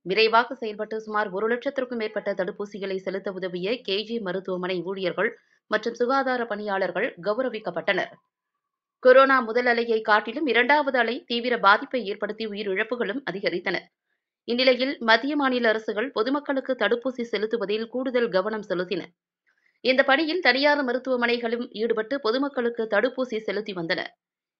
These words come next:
இந்நிலையில் கோவை கே ஜி மருத்துவமனை சார்பாக நூற்றி இருபத்தி ஐந்து பேர் கொண்ட மருத்துவ குழுவினர் தேயிலை தோட்ட தொழிலாளர்கள் மற்றும் பல்வேறு தனியார் நிறுவன ஊழியர்கள் மற்றும் பொதுமக்கள் என சுமார் ஒரு லட்சத்து இருபதாயிரம் பேருக்கு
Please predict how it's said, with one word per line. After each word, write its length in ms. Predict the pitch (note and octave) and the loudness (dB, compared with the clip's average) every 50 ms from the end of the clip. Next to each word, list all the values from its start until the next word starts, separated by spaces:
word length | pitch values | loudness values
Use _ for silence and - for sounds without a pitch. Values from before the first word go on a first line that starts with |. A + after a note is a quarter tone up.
| _ _ _ | _ _ _
இந்நிலையில் 460 | G#3 A3 A#3 B3 B3 A#3 A#3 C4 C#4 C4+ | 0 0 2 4 4 4 2 2 -4 2
கோவை 280 | - B3 B3 B3 B3 A#3+ | 4 4 6 6 4 0
கே 160 | A#3+ A#3 A#3 B3+ C#4+ | 0 0 0 0 0
ஜி 120 | - C#4+ C#4 | -2 -4 -4
மருத்துவமனை 520 | B3+ G#3+ G#3+ A#3 A#3+ B3 A#3+ A3+ G#3+ G#3+ A3 | -2 -2 -2 0 0 0 0 0 -2 -2 -4
சார்பாக 520 | A3 - G#3 G#3 G3+ G3+ G#3 A3+ A3+ C4+ B3+ | -2 0 0 0 4 2 2 2 2 -2 -2
நூற்றி 340 | A3 G#3+ A#3+ B3 - - C#4 | -2 -4 -6 -8 -8 -8 -6
இருபத்தி 360 | A#3+ A#3+ A#3+ A#3 B3+ B3+ B3 A#3 | -6 -4 -2 -4 -4 -4 -2 -4
ஐந்து 220 | G#3+ G#3 A3 A3 A3+ | -4 -4 -4 -4 -2
பேர் 200 | A3+ A3+ A3 A3 | -2 -2 -2 -2
கொண்ட 180 | A3 G#3+ G#3 G#3 | -4 -6 -6 -2
மருத்துவ 360 | F#3+ F#3 F#3+ G#3 G#3 G#3+ A3+ | -2 -2 -2 -2 -4 -6 -6
குழுவினர் 500 | G#3+ A3 F#3+ G3 G#3 G3 F3 E3+ G3+ B3+ C#4 - _ _ _ _ _ _ _ C4+ | -6 -4 -6 -6 -4 -2 2 2 2 0 0 -6 _ _ _ _ _ _ _ 0
தேயிலை 360 | C#4 D4 C#4+ D4+ D4 D4+ D4 - | 0 2 2 2 2 2 2 2
தோட்ட 240 | C4+ B3+ B3+ C4 B3+ | 0 0 0 0 -2
தொழிலாளர்கள் 600 | - G#3+ G#3+ A3 A3+ G#3+ G#3 G3+ G#3 G#3 A#3 A#3 | -2 0 2 4 4 6 6 4 2 0 -4 -4
மற்றும் 320 | G#3 G3 F#3 - A#3+ A#3 A#3 | -4 -6 -6 -6 -8 -6 -2
பல்வேறு 360 | A3 F#3+ G3 A3 A3 G#3+ G#3 | -2 -2 0 0 0 0 0
தனியார் 440 | G3+ G3+ G3+ A3 B3+ C4+ C4+ B3+ A#3 | -2 -4 -2 0 0 0 0 0 -2
நிறுவன 260 | G#3+ A#3 A#3 A#3 A3+ G3 | -4 -4 -4 -6 -6 -6
ஊழியர்கள் 480 | G3 G#3 G#3+ G#3 G3 F3+ F#3+ G#3 B3+ - - - _ _ _ _ - | -6 -4 -4 -2 -2 0 2 0 0 0 -4 -12 _ _ _ _ -2
மற்றும் 300 | A3 A3+ - B3 B3 A#3+ | -2 0 0 -6 -6 -2
பொதுமக்கள் 460 | - A3 A3+ A#3 A#3 A#3 A#3 A3 G3+ | -2 -2 0 0 -2 -2 -2 -2 -2
என 160 | F#3 F#3 G3+ A#3+ C#4+ - _ _ _ _ _ _ - | 0 0 0 0 -2 -4 _ _ _ _ _ _ 0
சுமார் 240 | B3 B3+ C4 C4 - - | 2 4 4 4 2 2
ஒரு 180 | G3+ A#3 B3 | 4 4 6
லட்சத்து 400 | C#4 D4+ C#4+ D4 C#4+ C#4 C#4 C4+ | 6 4 2 2 -2 -2 -2 -2
இருபதாயிரம் 680 | B3+ A3+ A3+ B3 A#3+ B3+ A#3+ A#3+ A#3 A3 A3 A3 G#3 G#3+ | -2 0 0 0 2 4 4 4 4 4 2 0 0 -2
பேருக்கு 340 | G#3+ G#3+ G#3+ G#3+ - A#3 | 0 0 -2 0 0 2